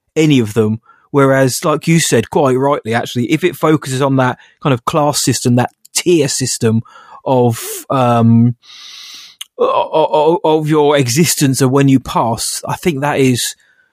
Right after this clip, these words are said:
that would be an excellent thing to focus on. Or just focus ag-, on the,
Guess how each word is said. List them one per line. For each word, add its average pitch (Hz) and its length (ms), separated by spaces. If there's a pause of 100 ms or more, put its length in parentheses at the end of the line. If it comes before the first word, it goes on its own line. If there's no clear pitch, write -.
(140)
that 208 180
would 147 160
be 135 160
an 123 60 (120)
excellent 131 520
thing 123 160
to 123 80
focus 120 440
on. 110 200 (400)
Or 226 200
just 170 200
focus 156 500
ag-, 143 240
on 143 300
the, 135 400